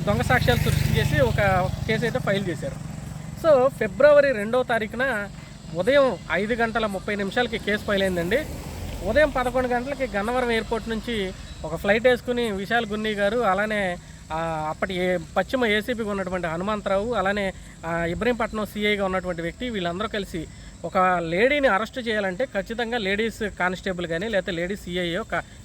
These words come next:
ఎస్ఐ ఎవరొకరు ఉండాలి. So, వాళ్ళెవరూ లేకుండా వీరు మాత్రమే, మహిళా మహిళను అరెస్ట్ చేయడానికి పురుష పోలీసులు ఇక్కడ నుంచి ఆగమేఘాల మీద ముంబై వెళ్ళిపోయి, ముంబైలో లోకల్ పోలీసులతోటి మాట్లాడుకుని,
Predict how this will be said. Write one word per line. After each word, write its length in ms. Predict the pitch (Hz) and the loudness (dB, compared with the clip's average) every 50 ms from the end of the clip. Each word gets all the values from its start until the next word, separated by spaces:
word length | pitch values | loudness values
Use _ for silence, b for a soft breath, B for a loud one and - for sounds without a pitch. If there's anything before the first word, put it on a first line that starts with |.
| B | B
ఎస్ఐ 240 | 165 151 - 226 220 | -8 -6 -4 -2 0
ఎవరొకరు 360 | 185 165 180 190 170 180 165 | 2 2 2 0 0 -2 -4
ఉండాలి. 260 | 156 147 135 131 127 - B B B B - | -4 -6 -6 -8 -10 -12 B B B B -6
So, 80 | 254 220 | -4 -4
వాళ్ళెవరూ 540 | 151 139 151 180 214 226 220 226 254 269 254 | -2 -2 2 2 4 4 4 4 6 4 6
లేకుండా 440 | 240 233 214 - 220 202 180 151 135 - 147 | 6 4 2 0 -2 -4 -4 -4 -6 -8 -8
వీరు 200 | 170 202 208 220 | -6 -4 -4 -4
మాత్రమే, 480 | 208 208 214 - - 220 190 160 151 139 | -4 -4 -4 -4 -4 -4 -4 -4 -6 -6
మహిళా 440 | 143 160 170 180 220 254 240 220 180 B B B B B B - - | -6 -4 -2 0 2 2 2 2 0 B B B B B B -14 -8
మహిళను 400 | 151 165 170 196 254 285 277 269 | -4 -2 0 4 6 6 6 6
అరెస్ట్ 240 | 254 240 - - 247 | 2 0 -2 -2 -2
చేయడానికి 280 | 226 233 233 233 226 | 0 0 -2 -4 -6
పురుష 260 | 226 - 226 214 214 240 | -10 -10 -8 -8 -6 -8
పోలీసులు 360 | 233 220 226 208 202 185 190 | -8 -6 -6 -6 -6 -4 -6
ఇక్కడ 160 | 170 - 202 208 | -6 -6 -4 -6
నుంచి 280 | 220 220 202 - 208 | -6 -6 -6 -2 0
ఆగమేఘాల 540 | 190 165 165 170 180 180 180 190 202 226 214 | 0 0 0 0 -2 -2 -2 0 0 0 0
మీద 180 | 208 208 190 180 | 0 -2 -2 -2
ముంబై 300 | 156 160 160 170 185 196 | -4 -4 -4 0 0 0
వెళ్ళిపోయి, 400 | 185 175 170 - 196 226 277 285 B B B B B B - | 0 0 -4 -6 -6 -6 -6 -8 B B B B B B -6
ముంబైలో 560 | 170 180 208 240 254 247 247 240 226 208 190 | -4 -2 2 4 4 4 4 2 4 4 2
లోకల్ 320 | 175 175 180 190 - 233 202 202 | 2 2 0 0 0 -4 -6 -4
పోలీసులతోటి 540 | 214 214 214 - - 208 190 208 190 175 180 | -4 -4 -4 -4 -6 -6 -4 -4 -4 -4 -4
మాట్లాడుకుని, 680 | 165 170 170 170 185 202 208 190 - 214 233 285 294 | -4 -4 -4 -2 0 -2 -2 0 -2 -2 -4 -4 -6